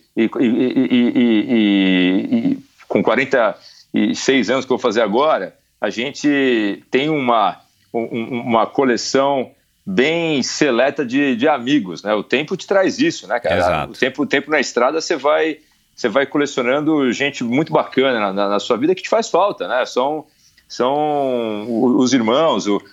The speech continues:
Speaker 1: o, os familiares que você escolheu, né? O, é, esses amigos. Então, as duas privações tão, tão sendo pesadas, mas ao mesmo tempo, né, quando a gente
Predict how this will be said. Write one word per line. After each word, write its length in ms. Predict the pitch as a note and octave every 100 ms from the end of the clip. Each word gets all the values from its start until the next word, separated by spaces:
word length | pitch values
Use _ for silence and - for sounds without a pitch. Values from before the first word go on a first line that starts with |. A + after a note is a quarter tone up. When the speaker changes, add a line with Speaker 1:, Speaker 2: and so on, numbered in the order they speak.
| _ -
Speaker 1:
o, 220 | A2+ C3
os 100 | -
familiares 460 | D3 C#3+ C3+ D#3
que 60 | -
você 180 | D#3 E3
escolheu, 560 | - F3 B2 D3 A2+ E2+
né? 220 | A2+ B2+ -
O, 300 | A2 A2+ - _ _ _
é, 320 | - A2 G2+ -
esses 240 | B2 - C3+
amigos. 320 | A#2 G2+ A#2+
Então, 260 | A2+ - - _ _ _ _ _ _ -
as 160 | A#2 F#2
duas 220 | D#3 C#3
privações 800 | C3 A#2 G#2 - C#3 B2 F#2+ - _ _ _ -
tão, 840 | A#2+ B2 A#2+ A#2 A2+ G#2+ G2+ F#2
tão 120 | B2+ A#2
sendo 240 | C3+ A2
pesadas, 560 | - A#2 F#2 C3+ B2+ A#2+
mas 180 | B2+
ao 60 | B2+
mesmo 260 | C3 B2+ A2
tempo, 380 | B2+ C#3 - G2+
né, 140 | A2
quando 180 | A#2 A2+
a 60 |
gente 520 | G#2+ B2+ - A2 F#2